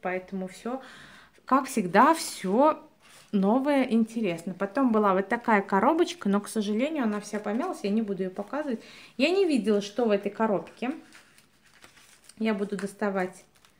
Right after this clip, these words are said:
при вас. Это подвеска. Вот так она в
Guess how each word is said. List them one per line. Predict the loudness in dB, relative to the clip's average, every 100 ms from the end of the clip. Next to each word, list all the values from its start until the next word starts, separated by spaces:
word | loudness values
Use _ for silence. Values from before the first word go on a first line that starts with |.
| _ _ _
при | -6 -4
вас. | -2 0 -2 -4 -4
Это | -4 -2 -2
подвеска. | 0 0 0 -4 -4 -6 -8 -10 -4 -4 -4 -12 _ _ _ _ _ _ _ _ _ -20 -20 _ _ _
Вот | -10
так | -8 -6
она | -4 -4
в | -6